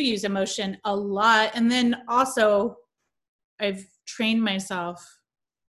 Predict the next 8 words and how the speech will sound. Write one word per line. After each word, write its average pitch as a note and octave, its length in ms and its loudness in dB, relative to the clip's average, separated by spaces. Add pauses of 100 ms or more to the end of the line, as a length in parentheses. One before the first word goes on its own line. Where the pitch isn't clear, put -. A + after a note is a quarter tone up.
(180)
through G3+ 180 -8
practice, F#3+ 720 -6
through F#3+ 260 -6
awareness, F#3+ 840 -6
through, F3+ 460 -8 (640)
um, F3+ 560 -6 (400)
being G#3 300 -2
present G#3 640 -4